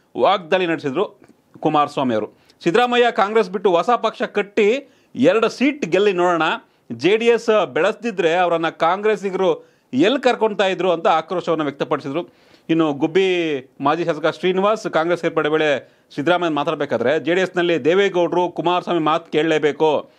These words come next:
ಬೇರೆಯವ್ರಿಗೆ ಮಾತನಾಡೋಕ್ಕೂ ಕೂಡ ಸ್ವತಂತ್ರ ಇಲ್ಲ, ಅವರ ಮಾತು ಕೇಳಿಲ್ಲ ಅಂದ್ರೆ ಒದ್ದು ಹೊರಗಡೆ ಹಾಕ್ತಾರೆ" ಅನ್ನೋ ಒಂದು ಆರೋಪವನ್ನು ಸಿದ್ದರಾಮಯ್ಯನವರು ಮಾಡಿದ್ರು.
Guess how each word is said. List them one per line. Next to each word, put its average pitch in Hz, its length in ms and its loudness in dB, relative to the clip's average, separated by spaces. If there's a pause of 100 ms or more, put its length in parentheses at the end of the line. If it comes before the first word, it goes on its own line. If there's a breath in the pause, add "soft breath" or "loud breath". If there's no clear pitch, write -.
(300 soft breath)
ಬೇರೆಯವ್ರಿಗೆ 190 640 2
ಮಾತನಾಡೋಕ್ಕೂ 180 680 -2
ಕೂಡ 196 140 0
ಸ್ವತಂತ್ರ 175 460 -2
ಇಲ್ಲ, 143 240 2 (580 soft breath)
ಅವರ 117 220 -2
ಮಾತು 139 440 -2
ಕೇಳಿಲ್ಲ 180 280 2
ಅಂದ್ರೆ 160 240 0
ಒದ್ದು 151 320 -2
ಹೊರಗಡೆ 147 320 2
ಹಾಕ್ತಾರೆ" 151 800 0
ಅನ್ನೋ 135 320 -6
ಒಂದು 131 140 0
ಆರೋಪವನ್ನು 135 500 -2
ಸಿದ್ದರಾಮಯ್ಯನವರು 139 600 -4
ಮಾಡಿದ್ರು. 120 440 -4